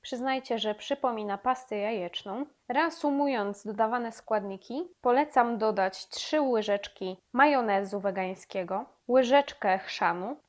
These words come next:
trzy szczypty czarnej soli, odrobinę normalnej soli, odrobinę czosnku i pieprzu oraz kurkumę dla nadania koloru.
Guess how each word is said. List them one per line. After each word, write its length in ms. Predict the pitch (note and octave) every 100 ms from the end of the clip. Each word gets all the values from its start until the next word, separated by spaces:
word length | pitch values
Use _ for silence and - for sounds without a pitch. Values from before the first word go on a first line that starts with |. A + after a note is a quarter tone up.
| _ _ _
trzy 280 | - - D#4+
szczypty 720 | D4+ - C4+ C4 - A3 G3 G3 _ _ _ _ _ -
czarnej 460 | B3 A3 G#3 F#3+
soli, 480 | - A3+ F#3+ F#3+ E4
odrobinę 640 | - A3 B3 A3+ B3+ G3 F#3+
normalnej 540 | G#3 B3+ C#4 D4+ D4
soli, 500 | C#4 - A#3+ A3+ A3+ -
odrobinę 540 | D#4 A#3 A3 G#3 F#3
czosnku 580 | G3+ C#4 C4+ B3 G#3+ G3
i 100 | F#3+
pieprzu 420 | - G#3 G#3 - G#4 - _
oraz 280 | C4+ B3 A#3+
kurkumę 640 | - F4 F4 B3+ A3 A3+
dla 200 | A3+ A3
nadania 420 | G3+ G3 G3+ G3+ F#3+
koloru. 600 | - C#4+ F#3 F3 A#3